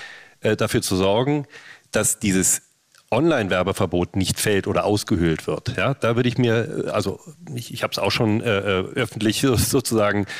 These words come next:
zum Ausdruck gebracht, dass gerade auch Werbeverbot in Mediatheken,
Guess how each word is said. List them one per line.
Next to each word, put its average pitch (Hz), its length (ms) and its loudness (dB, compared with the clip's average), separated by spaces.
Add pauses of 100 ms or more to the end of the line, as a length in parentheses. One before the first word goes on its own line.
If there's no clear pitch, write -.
(400)
zum 107 160 0
Ausdruck 98 340 0
gebracht, 107 380 0 (340)
dass - 220 -2
gerade 98 320 2
auch - 260 -4
Werbeverbot 98 760 0
in 95 120 2
Mediatheken, 104 680 0